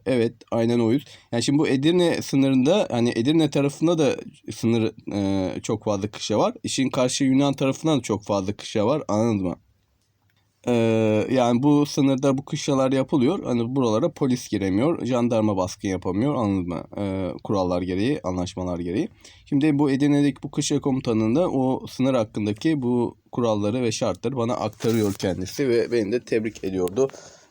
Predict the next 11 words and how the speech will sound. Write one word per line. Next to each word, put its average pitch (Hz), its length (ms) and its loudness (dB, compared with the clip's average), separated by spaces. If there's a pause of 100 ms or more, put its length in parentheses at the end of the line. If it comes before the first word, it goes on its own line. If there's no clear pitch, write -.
(160)
Ee, 104 440 0
Selimiye 110 360 -2
kışlasındaki, 98 720 -6
e, 110 520 0
başarılı 104 420 -2
onbaşı 104 480 -4
kurtarma 104 640 -2
operasyonundan 98 840 -2
kaynaklı, 92 500 -4
anladın 104 220 -2
mı? 87 120 -6